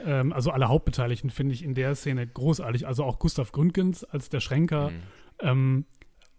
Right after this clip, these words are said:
Speaker 1: ich weiß nicht, es wirkt dann auf einmal bei ihm überhaupt gar nicht geschauspielert. Es, es wirkt alles so salopp, was er sagt und so. Und es wirkt, ähm, ja, schon erschreckend echt, also so gänsehautmäßig echt. Ich, ich find's wirklich beeindruckend, ähm,
Speaker 2: Mhm.
Speaker 1: weil das auch schon so modern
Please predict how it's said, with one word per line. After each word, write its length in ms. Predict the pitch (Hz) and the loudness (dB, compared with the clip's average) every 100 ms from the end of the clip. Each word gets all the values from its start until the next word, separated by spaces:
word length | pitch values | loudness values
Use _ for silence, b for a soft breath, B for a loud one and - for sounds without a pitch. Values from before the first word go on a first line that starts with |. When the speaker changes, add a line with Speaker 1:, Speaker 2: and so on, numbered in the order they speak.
| _ | _
Speaker 1:
ich 180 | - 131 | -6 -2
weiß 260 | 131 226 | 0 4
nicht, 160 | 208 - | 6 4
es 200 | 156 123 | 2 6
wirkt 260 | 170 220 185 | 8 8 6
dann 220 | 165 170 | 6 4
auf 220 | 160 - | 0 2
einmal 240 | 170 175 | 6 6
bei 120 | 139 143 | 4 2
ihm 200 | 175 185 | 4 4
überhaupt 440 | 135 110 175 - | 2 0 -2 -2
gar 200 | 156 196 | 0 4
nicht 180 | 180 - | 4 4
geschauspielert. 680 | 139 - 113 - 143 113 110 | 0 0 0 -2 -2 -4 -4
Es, 140 | 127 | -4
es 240 | 208 - | -2 2
wirkt 160 | 165 190 | 4 4
alles 220 | 180 185 | 2 2
so 160 | 175 175 | 4 4
salopp, 380 | 143 127 202 190 | 4 2 2 2
was 160 | 185 | 0
er 120 | - | 0
sagt 320 | 147 160 175 196 | 0 2 0 2
und 160 | 170 | 2
so. 320 | 165 175 175 180 B B B - | 4 4 4 0 B B B 2
Und 100 | 156 | 4
es 120 | - | 6
wirkt, 280 | 175 - - - - - - - | 6 4 -6 -20 -20 -20 -20 2
ähm, 520 | 170 147 147 143 160 | 6 8 8 6 4
ja, 280 | 156 143 123 | 4 4 4
schon 180 | - 170 | 4 6
erschreckend 360 | 160 190 175 | 6 4 4
echt, 200 | 180 151 | 2 0
also 160 | - 143 | 2 2
so 100 | 143 | 4
gänsehautmäßig 920 | 143 175 156 120 127 120 113 127 - | 8 8 8 4 0 0 -2 -4 -8
echt. 180 | 123 - | -8 -6
Ich, 140 | 147 - | -8 -8
ich 200 | 175 - | -10 -8
find's 300 | - 160 - | 0 2 6
wirklich 220 | 185 - | 6 6
beeindruckend, 640 | 165 147 131 - 113 104 - | 0 2 2 0 -6 -6 -6
ähm, 380 | - 131 123 123 | -2 0 2 0
Speaker 2:
Mhm. 80 | 123 87 B B B | -2 -6 B B B
Speaker 1:
weil 140 | 139 | 2
das 140 | 135 117 | 4 2
auch 120 | 151 | 0
schon 180 | - 170 | 4 6
so 120 | 151 | 6
modern 680 | 135 131 113 131 190 202 | 4 4 2 2 4 4